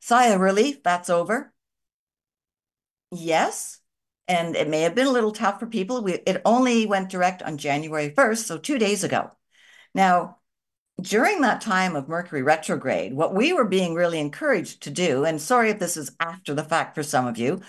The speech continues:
hopefully a lot of you already know this, but it's still good information.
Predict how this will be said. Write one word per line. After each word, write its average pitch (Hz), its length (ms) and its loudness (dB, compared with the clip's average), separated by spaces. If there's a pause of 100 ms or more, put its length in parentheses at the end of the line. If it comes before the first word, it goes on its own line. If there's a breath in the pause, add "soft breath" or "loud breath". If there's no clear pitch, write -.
(160 loud breath)
hopefully 165 540 0
a 151 80 2
lot 139 160 4
of 135 100 -2
you 135 100 0
already 123 260 2
know 165 220 2
this, 120 280 -4
but - 320 0 (340 soft breath)
it's 190 160 -8
still 285 300 4
good 226 160 2
information. 160 680 -4